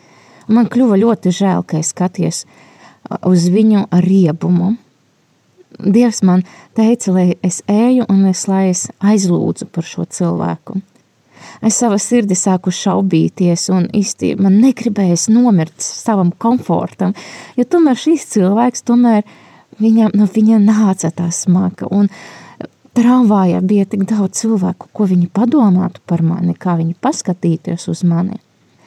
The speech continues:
Bet es tomēr paklausīju Dievam, un es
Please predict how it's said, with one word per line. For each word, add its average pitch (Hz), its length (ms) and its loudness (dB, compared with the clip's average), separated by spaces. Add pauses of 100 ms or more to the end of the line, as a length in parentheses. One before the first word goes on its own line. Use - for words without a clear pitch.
(220)
Bet 208 240 -4
es 233 280 -2 (540)
tomēr 190 340 4
paklausīju 170 800 -2
Dievam, 214 520 2 (180)
un 180 200 2
es 165 320 -2